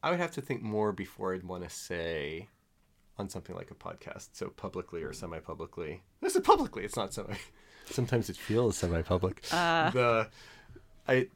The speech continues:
Speaker 1: I'd wanna think twice before saying, "Hey, if anybody is here and that, now and then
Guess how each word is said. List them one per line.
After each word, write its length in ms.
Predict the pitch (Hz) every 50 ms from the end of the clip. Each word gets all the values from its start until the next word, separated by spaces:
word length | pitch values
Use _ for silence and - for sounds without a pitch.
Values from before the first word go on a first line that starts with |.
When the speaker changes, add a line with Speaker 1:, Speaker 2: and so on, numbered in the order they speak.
| - _ _ - _ - - - - - - - -
Speaker 1:
I'd 120 | 156 151
wanna 200 | 175 175 175 156
think 180 | - 151 135 -
twice 280 | - - 117 110 -
before 320 | - 107 - - 110 104 98
saying, 540 | - - 104 98 95 95 92 92 92 87 - _ _ -
"Hey, 220 | - - 110 98
if 120 | 95 92 -
anybody 560 | 101 104 104 104 92 95 92 92 92 90 87
is 400 | 80 76 80 - - - - - _ _ _ _ _ _ _ _ _ _ _ _ _ _ _ _ _ _ _ _ _ _ _ _ _ _ _ _ -
here 300 | - - 131 117 107 101
and 340 | 98 95 92 90 - - 95 90
that, 360 | 98 95 92 92 92 90 - _ - - -
now 240 | 117 107 101 98 98
and 120 | 95 95
then 640 | 95 92 90 87 87 87 87 85 82 82 85 87 92